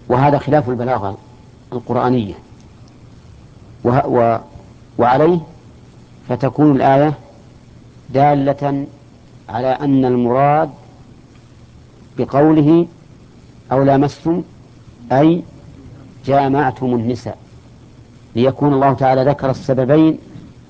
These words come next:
الموجبين للطهارة، السبب الأكبر والسبب الأصغر.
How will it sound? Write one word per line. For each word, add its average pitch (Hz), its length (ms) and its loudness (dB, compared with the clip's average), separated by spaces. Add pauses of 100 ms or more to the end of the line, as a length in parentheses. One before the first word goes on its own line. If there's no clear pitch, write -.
(240)
الموجبين 131 680 0
للطهارة، 131 680 -2 (560)
السبب 127 460 -4
الأكبر 131 520 -2 (240)
والسبب 131 440 -4 (720)
الأصغر. 135 420 -6